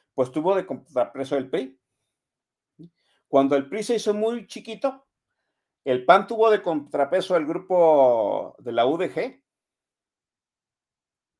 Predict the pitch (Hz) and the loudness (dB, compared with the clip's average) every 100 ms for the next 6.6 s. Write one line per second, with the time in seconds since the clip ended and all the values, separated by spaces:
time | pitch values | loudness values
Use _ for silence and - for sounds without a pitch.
0 | _ _ _ _ _ 147 - _ _ _ | _ _ _ _ _ -16 -16 _ _ _
1 | _ - 139 147 147 147 147 143 - _ | _ 0 2 4 2 2 4 4 0 _
2 | 156 - 160 135 185 - 220 - 240 220 | -12 -10 -8 -2 -2 -2 -8 -6 -2 0
3 | 196 202 196 202 196 - _ _ _ _ | 0 -2 0 0 0 -4 _ _ _ _
4 | _ _ _ _ _ 151 139 170 175 196 | _ _ _ _ _ -12 -6 -6 -6 -8
5 | 240 - 214 202 196 190 165 143 139 160 | -10 -8 -6 -6 -4 -4 -4 -2 -2 -4
6 | 151 - 156 160 156 - | -6 -8 -6 -4 -6 -8